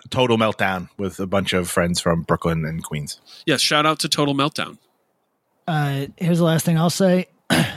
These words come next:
Speaker 3: Uh, Larry Flint died today.
Speaker 1: You know,
Speaker 2: Dude,
Speaker 1: I thought he was already dead.
Speaker 3: Yeah, a lot of people probably did.
Speaker 2: I was thinking
Speaker 3: Uh,
Speaker 2: about that too. I saw, I saw that. Um, man,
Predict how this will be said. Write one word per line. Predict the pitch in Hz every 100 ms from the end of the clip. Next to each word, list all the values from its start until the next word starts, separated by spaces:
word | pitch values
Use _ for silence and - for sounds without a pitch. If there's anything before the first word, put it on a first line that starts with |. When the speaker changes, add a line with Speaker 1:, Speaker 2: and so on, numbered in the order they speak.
| -
Speaker 3:
Uh, | 160 139
Larry | 147 160 160
Flint | - 170 165
died | 165 151 160
today. | 175 185 160 _ _ - -
Speaker 1:
You | 165
know, |
Speaker 2:
Dude, | 208
Speaker 1:
I | 233
thought | 254
he | 247
was | 226
already | 208 185
dead. | 143 120 - - _ _ _ _ - - -
Speaker 3:
Yeah, | 196
a |
lot | 185 160
of |
people | 139 123
probably | 113 120 120
did. |
Speaker 2:
I | 170
was | 196 -
thinking | 220 226
Speaker 3:
Uh, | 202
Speaker 2:
about | 190 180
that | 180
too. | - 208 135
I | 120
saw, | - 170 175
I | 156
saw | 147 170 170
that. | 180 175 -
Um, | 151 147 143 139 139 - - _ _ -
man, | 156 156 110